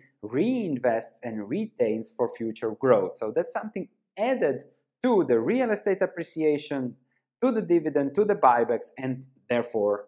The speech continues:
the growth. So those are the four key things you have to look when analyzing reits, not just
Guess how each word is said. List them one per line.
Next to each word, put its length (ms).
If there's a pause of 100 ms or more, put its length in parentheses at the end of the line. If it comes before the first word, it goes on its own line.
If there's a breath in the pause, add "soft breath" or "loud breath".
the 100
growth. 500
So 200
those 240
are 220
the 60
four 440
key 220
things 340
you 140
have 160
to 80
look 240
when 220 (340 soft breath)
analyzing 720 (100)
reits, 380
not 420
just 300